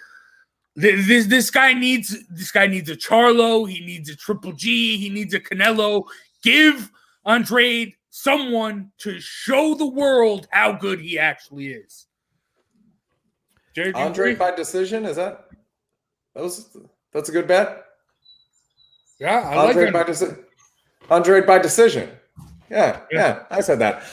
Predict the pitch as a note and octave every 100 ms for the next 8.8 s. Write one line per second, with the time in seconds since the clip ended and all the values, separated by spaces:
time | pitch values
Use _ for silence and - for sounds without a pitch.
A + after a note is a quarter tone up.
0 | - - A3+ G#3+ F#3 - - _ A3 A#3+
1 | G3+ B3 - G3+ B3 - G3+ A#3+ A#3 A#3
2 | B3+ A#3 G3+ E3+ C#3+ E3 F3+ F#3 F#3+ -
3 | D#3+ D3 D3 C3+ C#3 C3+ - C3+ A2+ D3
4 | D#3 - D#3 D3+ D3 C#3+ D3 C#3+ A#2 G#2
5 | B2+ D#3 D#3+ D3 C#3+ C3+ - D3 C#3+ C#3+
6 | D#3+ D#3+ F3 B3+ - F4+ B3+ G3 G#3+ -
7 | - F#3 F#3 G3+ F3 F3 - E3+ D#3+ D3
8 | - - C3+ A#2 - - - -